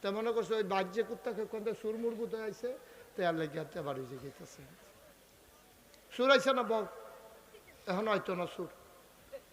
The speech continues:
মারহাবা কন। আহা, জুড়ে কন। আরো জুড়ে। কি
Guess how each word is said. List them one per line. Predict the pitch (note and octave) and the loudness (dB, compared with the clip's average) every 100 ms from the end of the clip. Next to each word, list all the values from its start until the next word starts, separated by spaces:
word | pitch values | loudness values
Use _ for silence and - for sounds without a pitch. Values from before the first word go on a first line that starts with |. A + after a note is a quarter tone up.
| G#3 | 12
মারহাবা | G3 G#3 G#3+ B3 | 12 12 12 12
কন। | A#3 G3 E3+ - - - - - - - - - - - | 12 12 12 0 -4 -2 2 2 2 2 2 0 2 8
আহা, | C3+ G#3 | 12 12
জুড়ে | A3 D#4+ D#4+ E4+ | 12 12 12 12
কন। | E4+ B3+ - - - - - - - - - - - C#4+ | 12 12 12 2 -2 0 2 4 4 4 4 8 12 12
আরো | G4 F#4+ | 12 12
জুড়ে। | F4+ G4 G4 F4+ B3 - - - - - - - - - - - - - - - - - - - - - - - - - - - - - - - - - - - - - | 12 12 12 12 12 12 0 2 4 4 6 6 6 4 0 -2 -8 -16 -20 -20 -20 -20 -20 -20 -20 -20 -20 -20 -20 -20 -20 -20 -20 -20 -20 -20 -20 -20 -20 -20 -20 -8
কি | - | 8